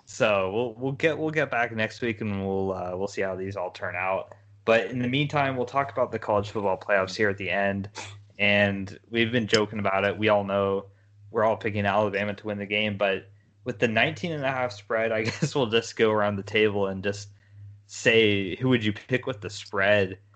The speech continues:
Uh, because that would make it more interesting. I personally would still go Alabama. Um, they tend to win in blowout fashion. They don't, uh, they, I think they would cover the spread. And Notre Dame against Clemson just looks so bad, and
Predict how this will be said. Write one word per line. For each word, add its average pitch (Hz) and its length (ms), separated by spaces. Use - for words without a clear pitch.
Uh, 98 160
because 98 280
that 107 140
would 107 140
make 101 160
it 95 100
more 95 220
interesting. 101 580
I 117 180
personally 117 420
would 98 120
still 104 220
go 101 200
Alabama. 98 680
Um, 87 540
they 110 100
tend 107 280
to 104 100
win 101 180
in 95 140
blowout 92 600
fashion. 98 480
They 98 140
don't, 98 260
uh, 90 460
they, 98 180
I 104 120
think 107 240
they 90 220
would 90 180
cover 90 380
the 90 80
spread. 90 560
And 90 640
Notre 110 380
Dame 98 540
against 101 320
Clemson 101 400
just 98 220
looks 101 180
so 104 160
bad, 92 440
and 92 220